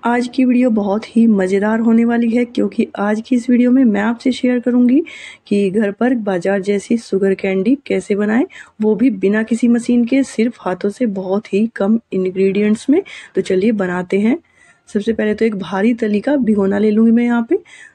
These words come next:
अब यहाँ पे ले रही हूँ मैं एक कटोरी चीनी, आप कप कटोरी कोई भी सेट कर लें।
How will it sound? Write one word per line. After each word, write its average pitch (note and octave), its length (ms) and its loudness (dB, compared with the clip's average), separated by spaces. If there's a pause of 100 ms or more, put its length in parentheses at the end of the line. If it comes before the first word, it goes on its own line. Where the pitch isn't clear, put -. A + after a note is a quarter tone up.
(160)
अब G#3 160 -2
यहाँ G#3 280 0
पे A3+ 80 0
ले A3 160 2
रही G#3+ 160 0
हूँ A3 200 2
मैं A#3 160 2 (140)
एक A3 220 -2
कटोरी G#3+ 400 0
चीनी, G#3 400 -2 (680)
आप G3 360 -2
कप A3 220 -4
कटोरी G3+ 360 0
कोई G3 240 0
भी G#3 140 -2
सेट G3 280 -6
कर G#3 160 -2
लें। C4 180 2